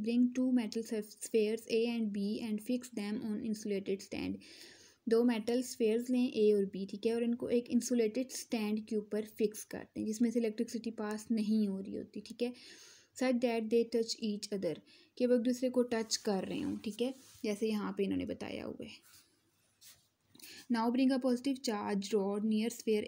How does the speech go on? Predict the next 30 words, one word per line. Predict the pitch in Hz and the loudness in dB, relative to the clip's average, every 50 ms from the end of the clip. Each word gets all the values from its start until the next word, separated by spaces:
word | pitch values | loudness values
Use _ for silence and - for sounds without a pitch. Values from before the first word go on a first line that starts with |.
| - 226 | -2 0
A। | 208 196 190 196 196 - - - - - - - | 0 0 0 -2 -6 -12 -20 -20 -20 -20 -12 -6
अब | - 247 226 - | -6 -6 -4 -2
क्या | - 277 277 | -2 -2 0
करें | 277 277 269 269 254 | 0 0 0 0 0
कि | 254 277 - 254 | -2 -4 -2 0
एक | 240 247 247 - _ _ _ - | 0 0 0 -4 _ _ _ -4
चार्ज | 254 233 226 226 240 226 226 | -4 -4 -2 -2 -2 0 0
रॉड | 220 208 202 208 220 | 2 2 2 2 2
लें | 240 247 240 247 247 | 2 2 4 4 2
जिसके | 240 220 - - - | 2 0 -2 -2 -2
ऊपर | 233 240 240 | 0 2 0
पॉजिटिव | 233 233 240 214 202 208 - 214 202 202 - | 0 2 2 2 2 2 0 0 0 0 -2
चार्जेस | 202 202 - 208 - 208 - | -8 -8 -8 -8 -8 -8 -8
हैं, | 202 202 | -8 -6
ठीक | - 226 214 220 | -6 -4 -2 -2
है, | 247 | -2
आपको | 240 226 226 226 - 247 | -2 -4 -4 -2 -2 -2
श-, | 240 - - 269 | -2 -2 -4 -4
आप | 233 226 226 | -4 -4 -6
श्योर | - - - 262 262 262 262 | -6 -2 2 2 4 4 2
हैं | 254 254 | 2 0
किसके | 247 233 226 - - | -2 -4 -6 -6 -6
ऊपर | 220 220 208 | -6 -4 -6
पॉजिटिव | - 196 196 202 - - 214 214 | -6 -6 -8 -8 -6 -8 -8 -8
चार्जेस | 214 - - - 214 220 214 226 | -8 -12 -12 -12 -10 -10 -10 -8
हैं, | - | -6
उसको | - 247 247 - - 269 269 277 277 | -6 -6 -6 -4 -4 -2 -2 -2 -2
रॉड | 254 240 220 214 214 226 240 - - _ - - - - - - - - - - - - - | -4 -4 -2 -2 -4 -4 -6 -10 -16 _ -20 -20 -20 -20 -20 -20 -20 -20 -20 -20 -20 -16 -12
स्फीयर | - - - 247 247 247 | -6 0 4 4 4 4
ए | 247 - 220 214 | 4 4 4 4